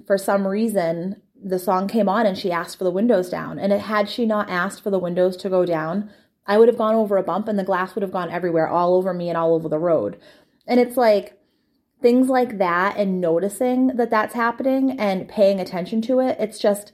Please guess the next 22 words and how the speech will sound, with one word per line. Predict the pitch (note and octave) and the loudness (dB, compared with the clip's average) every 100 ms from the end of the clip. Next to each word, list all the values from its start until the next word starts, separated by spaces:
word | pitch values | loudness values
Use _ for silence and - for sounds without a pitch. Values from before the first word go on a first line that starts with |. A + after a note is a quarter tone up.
| _ | _
it's | A3 A3 | -6 2
just | C4 C4 - _ | 2 2 -14 _
very | F#3+ F#3+ G#3 G#3 | -2 4 4 4
interesting. | F3+ G3 F3+ F3+ D3+ C#3+ D#3 | 0 -4 -6 -6 -6 -6 -10
And | A3 G#3+ G3 G3 F#3+ _ _ _ _ _ _ | -4 -2 -2 -2 -6 _ _ _ _ _ _
these | A#3+ A#3+ | 2 2
things | A#3+ A3+ A#3+ | 4 2 4
have | B3+ | 2
been | A3+ | 0
happening | F#3 F#3 F3 A3+ A3+ A3+ | -2 -8 -8 -4 -2 0
to | B3+ | -2
me | B3+ B3+ B3+ | 0 0 -2
so | - - G3+ | -4 0 2
much. | G3 F#3+ - | 2 -2 -4
So | - A3+ F#3+ F3 | -2 2 4 4
that | F#3+ A3+ | 2 0
happened. | A#3 E3+ - D3+ F#3+ | -2 -6 -6 -6 -6
And | - G#3 G3+ | -4 -2 0
then | F#3+ F#3 F#3 F#3 F#3 - - _ | 0 -2 -2 -4 -8 -20 -20 _
I | - G3 F#3 F3+ F#3 F3+ F3 - _ _ | -6 -2 2 2 2 2 -2 -8 _ _
had | F#3+ E3 E3 | -2 -2 0
to | G3 | -4